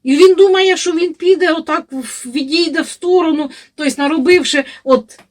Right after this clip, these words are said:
калюжа крові, річка крові, море, океан крові. І він думає, що він отак від-, зуміє відійти в сторону від цього всього. Ні, нахера. Карта правосуддя внизу падає.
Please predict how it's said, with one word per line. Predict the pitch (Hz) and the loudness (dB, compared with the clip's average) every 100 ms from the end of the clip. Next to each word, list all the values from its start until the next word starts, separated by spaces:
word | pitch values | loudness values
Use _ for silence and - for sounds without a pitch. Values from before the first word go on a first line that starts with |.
| _ _ _ _ _ _ _ - | _ _ _ _ _ _ _ -2
калюжа | 349 311 320 277 269 | 0 2 0 0 -2
крові, | - 269 262 220 | -2 0 0 2
річка | 240 349 285 - 277 | 4 4 2 -6 -8
крові, | 254 254 240 214 | -6 -4 -2 0
море, | 214 320 349 277 | 0 0 2 2
океан | 269 277 262 277 262 | 0 0 0 0 -2
крові. | 254 233 214 - _ 269 | -6 -6 -8 -12 _ -6
І | 320 | 4
він | 381 403 | 4 6
думає, | 381 339 330 | 4 4 0
що | - 302 | -4 -4
він | 349 349 | -2 -2
отак | - 302 _ _ | -4 -6 _ _
від-, | 240 339 262 | -6 -4 -2
зуміє | 254 330 370 320 294 - - 233 | 0 4 6 4 -2 -6 -16 -6
відійти | 262 294 254 330 | -2 -2 -2 -6
в | - | -6
сторону | - 226 196 190 | -4 0 0 0
від | 180 180 | -4 -6
цього | 208 190 | -2 -2
всього. | 180 - 170 175 208 220 269 349 | -4 -10 -10 -8 -8 -6 -6 -4
Ні, | 359 359 320 269 233 226 233 254 | -2 -2 -2 -6 -6 -12 -18 -20
нахера. | - 294 254 190 175 _ _ _ - | -16 -10 -8 -10 -12 _ _ _ -8
Карта | 311 302 | -8 -6
правосуддя | 285 285 277 262 226 208 190 | -8 -6 -6 -8 -10 -8 -8
внизу | 185 185 185 180 | -8 -12 -14 -18
падає. | - 185 165 165 175 202 | -14 -14 -12 -16 -14 -18